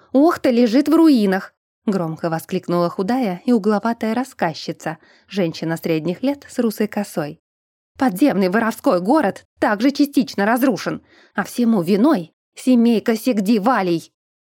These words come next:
"Откуда ты знаешь?" недоверчиво проворчал кто-то из толпы. "И что там забыла целая семейка наших жнецов?"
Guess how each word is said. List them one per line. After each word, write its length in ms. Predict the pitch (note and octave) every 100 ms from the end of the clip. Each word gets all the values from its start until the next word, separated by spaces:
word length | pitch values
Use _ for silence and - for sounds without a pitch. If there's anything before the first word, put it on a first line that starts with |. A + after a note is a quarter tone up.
| _ _ _
"Откуда 600 | - D4 D4 - C4+ G#3
ты 220 | G3+ A3
знаешь?" 580 | G3 A3 A3 E3+ D#3 - _ _ -
недоверчиво 640 | F#3+ F#3 E3 - D#3+ D#3
проворчал 580 | F3 D#3+ E3+ - D#4+ D#4
кто-то 340 | - A3 A3
из 240 | - G#3+
толпы. 480 | - G#3+ - F3 D3+ _ _ _ _ -
"И 160 | C4 C4+
что 260 | C#4 D#4
там 240 | D4+ A3+ G#3
забыла 480 | A3 G3+ A3+ F#3+
целая 380 | F#3+ B3+ G#3+ F#3
семейка 540 | F3+ A#3 A3+ F#3+ - F#3
наших 340 | F#3 - F3+
жнецов?" 720 | F3 A3 G#3 - E3+ D#3 -